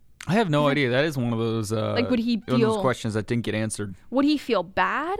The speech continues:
Speaker 2: because it's like, "Oh, I'm the reason my
Speaker 1: I think he'd
Speaker 2: brother's
Speaker 1: forgive
Speaker 2: dead"?
Speaker 1: him.
Speaker 2: Or
Speaker 1: I don't think he'd feel bad,
Speaker 2: bad.
Speaker 1: but I think he'd forgive him. 'Cause, I mean, that's all, all Jamal's doing is correcting some sins that he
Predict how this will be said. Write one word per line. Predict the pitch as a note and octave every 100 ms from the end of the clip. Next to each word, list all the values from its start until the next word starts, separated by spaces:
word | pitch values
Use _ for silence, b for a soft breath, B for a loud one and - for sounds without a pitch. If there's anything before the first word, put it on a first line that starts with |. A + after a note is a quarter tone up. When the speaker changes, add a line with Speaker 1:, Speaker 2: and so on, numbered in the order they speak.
| G4+
Speaker 2:
because | D#4 C#4 B3
it's | A#3
like, | A3 -
"Oh, | G#3+
I'm | G3+ G3+
the | G3
reason | G3 G#3
my | C#3+
Speaker 1:
I |
think | F#3
he'd | F#3
Speaker 2:
brother's | G3+
Speaker 1:
forgive | D3 - A#2+ G2+
Speaker 2:
dead"? |
Speaker 1:
him. | D2+ A#2 b b
Speaker 2:
Or | A#3 A#3
Speaker 1:
I | A3
don't | A#2+
think | B2
he'd | A#2 -
feel | G#2+
bad, | G2 G#2 G#2
Speaker 2:
bad. | -
Speaker 1:
but |
I | G2+
think | G2
he'd | G2+ -
forgive | F2+ F#2+
him. | E2 E2+ -
'Cause, | A2
I | A2
mean, | G#2 G#2
that's | A2 A2
all, | A#2 A2+
all | B2
Jamal's | A#2 A#2 A2 A2
doing | A2+ G#2+ G2
is | G2+
correcting | - G2+ - F2+
some | G2 F#2+ - b b b b
sins | - A#2 G#2+ G2+ -
that | G2+ G2+
he | G2+ F2+